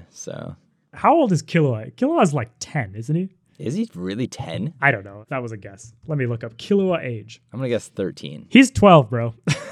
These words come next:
Speaker 1: Oh, I was close. Have I said it before on the pod that Hunter x Hunter is not my favorite shonen?
Speaker 2: You've definitely said it's not your favorite shonen. I think you have also said that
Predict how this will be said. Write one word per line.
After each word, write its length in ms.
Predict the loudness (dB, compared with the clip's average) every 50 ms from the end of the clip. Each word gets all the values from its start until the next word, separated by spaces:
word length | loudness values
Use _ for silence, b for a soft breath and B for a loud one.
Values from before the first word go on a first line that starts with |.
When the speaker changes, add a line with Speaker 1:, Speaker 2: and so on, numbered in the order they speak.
| -10
Speaker 1:
Oh, 120 | -6 0 0 2
I 20 | 6
was 120 | 6 4 4
close. 480 | 6 2 2 2 2 -2 -8 -14 -20 _ _ _ _ _ -8 -8 B -8 B -14 -16 -16 B B B _ _ _ _ _ _ _ _
Have 140 | -4 2 2
I 60 | 2
said 240 | 2 4 2 4 4
it 80 | 2
before 460 | 0 -2 -4 0 2 4 4 4 2
on 140 | 0 -2 -4
the 60 | -4
pod 320 | -2 -2 -2 0 0 -2 -2
that 200 | -2 -2 -2 -4 -4
Hunter 260 | -6 -6 -4 -4 -4
x 40 | -4
Hunter 200 | -4 -4 -6 -8
is 80 | -8
not 200 | -8 -8 -8 -6
my 100 | -8 -8
favorite 300 | -8 -6 -6 -6 -6 -8
shonen? 320 | -10 -10 -10 -10 -10 -14 -16 _ _ _ _ _ _ _ _ _ _ _ _ _ -2
Speaker 2:
You've 160 | 2 2 4
definitely 280 | 6 4 4 6 2 2
said 140 | 2 2 -2
it's 120 | 0 0
not 60 | -2
your 120 | -2 -2 -2
favorite 280 | -2 -4 -4 -4 -4 -4
shonen. 280 | -4 -6 -4 -6 -6 -6
I 80 | -4 -2
think 200 | -2 -2 0 2
you 100 | 4 4
have 120 | 4 2
also 300 | 0 -2 -2 0 -2 -4
said 340 | -2 0 -2 -2 -2 -2 -6
that 280 | -6 -6 -6 -6 -8